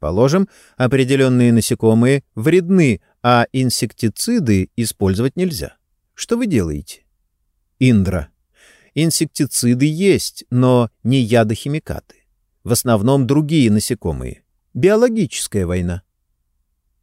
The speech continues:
И получается? Не всегда. Но если инвазия губит посевы, и мы не в состоянии её остановить, то очищаем поле и отправляем все растительные отходы на переработку.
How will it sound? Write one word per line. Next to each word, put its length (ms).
И 100
получается? 800
Не 160
всегда. 500
Но 400
если 880
инвазия 760
губит 420
посевы, 640
и 140
мы 160
не 100
в 60
состоянии 800
её 360
остановить, 840
то 120
очищаем 600
поле 320
и 120
отправляем 800
все 200
растительные 640
отходы 440
на 200
переработку. 920